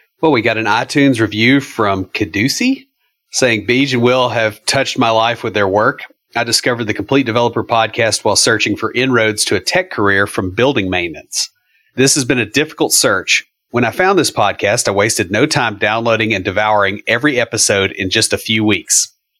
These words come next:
These guys have given me hope, grounding, and direction to accomplish a monumental task in my life. This is a needful resource.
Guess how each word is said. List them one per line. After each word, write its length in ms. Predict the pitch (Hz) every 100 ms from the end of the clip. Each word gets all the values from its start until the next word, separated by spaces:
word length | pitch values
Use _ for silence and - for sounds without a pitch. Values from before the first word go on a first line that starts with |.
| _
These 160 | 127 120
guys 240 | 139 123
have 80 | 123
given 220 | 120 117
me 100 | 110
hope, 400 | 104 127 156 -
grounding, 380 | - 117 120 113
and 100 | 104
direction 420 | 101 110 123 135
to 100 | -
accomplish 480 | 104 - 107 107 104
a 100 | 98
monumental 640 | 95 104 123 131 127 110
task 340 | 101 104 98 -
in 80 | 95
my 120 | 95
life. 420 | 92 87 - - _
This 220 | 107 110 -
is 140 | 101
a 140 | 101
needful 420 | 95 107 120 123 107
resource. 580 | 104 92 95 - -